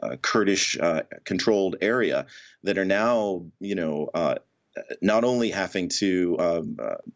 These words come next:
handle the instability of isis and the threat from there, but now a potential threat from, um, a Turkish regime, which is hostile to Christianity, extremely hostile to Christianity. So all in all, it is a, um, uh,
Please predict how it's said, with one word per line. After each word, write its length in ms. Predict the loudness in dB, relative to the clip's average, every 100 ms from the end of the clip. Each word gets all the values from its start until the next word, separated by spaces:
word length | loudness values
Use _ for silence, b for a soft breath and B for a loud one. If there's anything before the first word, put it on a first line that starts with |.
| -6
handle 360 | 0 2 2 2
the 180 | 0
instability 680 | 0 0 0 2 2 2 0
of 260 | 2 0 0
isis 580 | 2 2 0 0 0
and 180 | -2 0
the 140 | 0 -2
threat 360 | 0 2 2
from 180 | -2 -2
there, 200 | 0 2
but 140 | 0
now 220 | 0 2 2
a 40 |
potential 480 | -2 -6 -4 -2 -4
threat 340 | 2 2 2
from, 440 | 0 0 0 -2 0
um, 360 | 2 2 0 0
a 140 | -2
Turkish 440 | 0 0 0 0 0
regime, 440 | 0 2 2 0 B B B
which 160 | 0 2
is 100 | 2
hostile 560 | 2 0 2 2 2
to 100 | -2
Christianity, 680 | -4 -4 -4 -4 -4 -4 -6
extremely 380 | -6 0 2 2
hostile 380 | 2 0 0 0
to 60 |
Christianity. 640 | -2 -2 -2 0 0 0 2
So 300 | 2 2 0 B B B
all 400 | 0 2 2 2
in 80 | 2
all, 540 | 2 2 2 0 -2 -2
it 140 | 0
is 260 | 2 0 -4
a, 320 | -2 0 0
um, 500 | 0 0 0 -2 -4 -6 _ -10
uh, 340 | -10 -8 -4